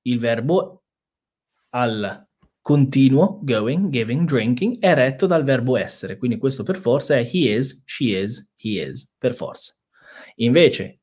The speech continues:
il participio passato è retto dal verbo avere, quindi questo per forza è she has, he has, it has. Quindi quando vedete le contrazioni dovete guardare il verbo che segue.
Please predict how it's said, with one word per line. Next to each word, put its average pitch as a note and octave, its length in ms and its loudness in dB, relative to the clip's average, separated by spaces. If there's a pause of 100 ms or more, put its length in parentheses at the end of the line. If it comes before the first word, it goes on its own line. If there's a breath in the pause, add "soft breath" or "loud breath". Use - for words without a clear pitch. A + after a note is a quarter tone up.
(220)
il A#2 180 0
participio B2+ 680 -2
passato - 760 -4 (240)
è D#3+ 160 2
retto A#2+ 340 -2
dal F3 180 2
verbo G2+ 300 -4
avere, - 400 -6
quindi A2+ 220 -12
questo C#3 260 -4
per G#3+ 140 -2
forza D3 380 -2
è D3 60 -2
she F#3 260 -2
has, - 440 -10 (320)
he G#3+ 240 4
has, A#2 480 -8 (340)
it F3 220 -2
has. - 480 -12 (2750 soft breath)
Quindi A2 340 2
quando C#3+ 300 2
vedete A#2+ 320 0
le G#2 80 -4
contrazioni C3+ 680 2
dovete A#2+ 320 2
guardare C#3 480 -2
il F#3 100 2
verbo A2+ 400 -4
che - 140 -10
segue. - 500 -10